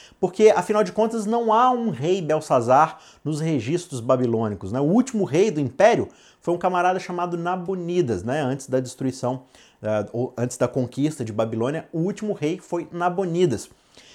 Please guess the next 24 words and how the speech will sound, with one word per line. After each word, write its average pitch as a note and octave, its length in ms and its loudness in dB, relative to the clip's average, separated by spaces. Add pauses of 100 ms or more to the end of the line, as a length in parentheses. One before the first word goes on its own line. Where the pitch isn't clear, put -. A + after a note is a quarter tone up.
(120)
E G3+ 60 6
aí, A3+ 100 8
no A3 100 4
último C#4 380 2
século, E3+ 640 2 (140)
se - 100 -16
você C#3+ 200 -4
for F3 200 0
ler D3+ 140 4
as C#3+ 200 -2
crônicas D#3 580 0
de A#2 80 -6
Nabonidas, A#2 800 -2 (300)
que - 100 -8
foram C3 200 0
desenterradas B2+ 680 4
lá C3+ 100 4
no C3 160 0
sul, D#3 400 0
de A2 100 -6
onde A#2+ 160 -2
ficava G#2+ 300 -2
a G#2 40 6
Babilônia, G#2+ 640 -2